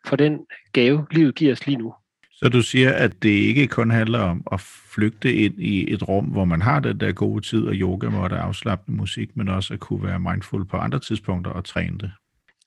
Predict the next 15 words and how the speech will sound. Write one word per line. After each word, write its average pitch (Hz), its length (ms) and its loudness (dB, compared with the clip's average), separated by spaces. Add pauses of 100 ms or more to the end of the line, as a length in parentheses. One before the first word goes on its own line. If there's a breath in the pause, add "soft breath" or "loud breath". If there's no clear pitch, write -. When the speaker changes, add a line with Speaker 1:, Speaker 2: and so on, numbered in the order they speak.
(120)
Speaker 1:
Ja, 127 260 4 (180)
altså 143 200 2
mit, 135 280 0 (120)
mit 131 140 2
eget 151 280 6
yogastudie 143 960 2 (220)
ligger, 156 560 4
øh, 120 500 0
med 131 120 0
en 127 100 -4
dør 185 180 0
ud 175 160 0
til 165 180 -6
en 156 60 -6
gang, 175 220 -2